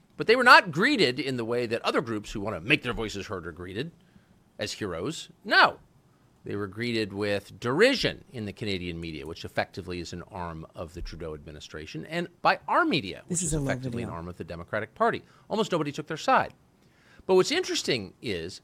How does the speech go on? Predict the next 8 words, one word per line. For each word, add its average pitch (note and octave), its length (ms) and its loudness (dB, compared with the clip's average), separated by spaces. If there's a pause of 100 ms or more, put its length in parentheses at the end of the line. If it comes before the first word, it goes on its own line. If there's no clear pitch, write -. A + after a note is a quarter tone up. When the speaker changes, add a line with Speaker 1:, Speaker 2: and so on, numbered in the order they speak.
Speaker 1:
how G#3 200 4
reasonable C#3+ 760 -2
their B2 180 0
demands G3+ 520 -2
were. - 220 -8 (320)
"Listen A#3 480 0
to A2+ 320 -4
us. - 400 -8